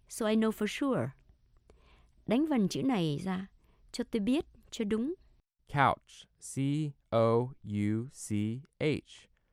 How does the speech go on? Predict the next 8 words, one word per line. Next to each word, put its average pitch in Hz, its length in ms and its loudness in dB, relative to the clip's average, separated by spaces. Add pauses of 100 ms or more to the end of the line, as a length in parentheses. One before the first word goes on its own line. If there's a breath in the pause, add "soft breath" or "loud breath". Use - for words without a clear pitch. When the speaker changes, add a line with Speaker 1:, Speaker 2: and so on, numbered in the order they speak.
(240)
Speaker 2:
Potato, 110 640 2 (340)
P - 60 -8 (380)
O 107 380 0 (360)
T - 20 -2 (460)
A 104 180 -2 (480)
T 101 60 -4 (400)
O. 110 340 2 (1400)
Speaker 1:
Couch, 220 500 -2